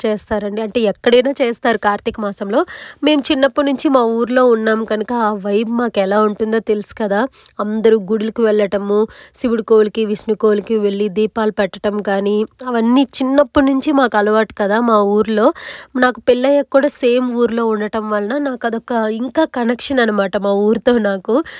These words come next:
చిన్నప్పటి నుంచి ఇంకా అక్కడే ఉన్నాను. సడన్గా ఇంకా అనుకోకుండా ఇలా మేము చదువు పరంగా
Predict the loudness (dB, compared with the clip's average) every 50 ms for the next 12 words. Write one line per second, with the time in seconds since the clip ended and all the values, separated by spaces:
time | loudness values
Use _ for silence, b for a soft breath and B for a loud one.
0 | B B B -6 -4 0 2 2 0 2 2 2 2 2 0 -2 -4 0 0 0
1 | -2 0 -2 0 2 4 4 4 2 0 0 0 0 2 2 2 2 2 2 0
2 | 0 2 0 0 0 0 0 0 -2 -4 -4 -4 -4 2 2 2 2 4 2 0
3 | 0 2 0 0 -2 -2 B B B B B B B -4 0 2 2 0 0 0
4 | -2 0 0 -2 -2 -2 -2 0 2 4 2 2 2 0 0 2 2 0 2 2
5 | 4 4 4